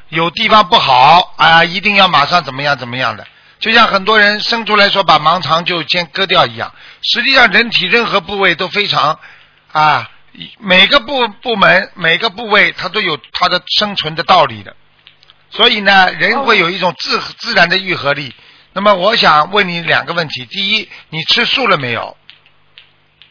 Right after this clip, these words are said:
Speaker 2: 哦，我接近吃素了，我现在就是
Speaker 1: 你如果
Speaker 2: 天天在家。
Speaker 1: 你不要跟我讲，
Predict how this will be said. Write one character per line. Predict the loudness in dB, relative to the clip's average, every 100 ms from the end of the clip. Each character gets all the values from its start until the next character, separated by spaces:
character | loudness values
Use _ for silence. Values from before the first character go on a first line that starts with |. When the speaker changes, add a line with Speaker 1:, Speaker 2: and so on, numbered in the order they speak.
| _ _ -2
Speaker 2:
哦， | 0
我 | 2 0
接 | 0 0 0 2
近 | 2 2
吃 | -4 -6 -6
素 | -4
了， | -2 -2
我 | -2 -4 -4
现 | -4 -2
在 |
就 | 0
是 | 0
Speaker 1:
你 |
如 | 0 -2 -2
果 | 2 4
Speaker 2:
天 | 4
天 | 4 2
在 | 2 0
家。 | 0 -2 -2
Speaker 1:
你 | -2
不 | 2
要 | 2
跟 | 2 2
我 | 2
讲， | 2 0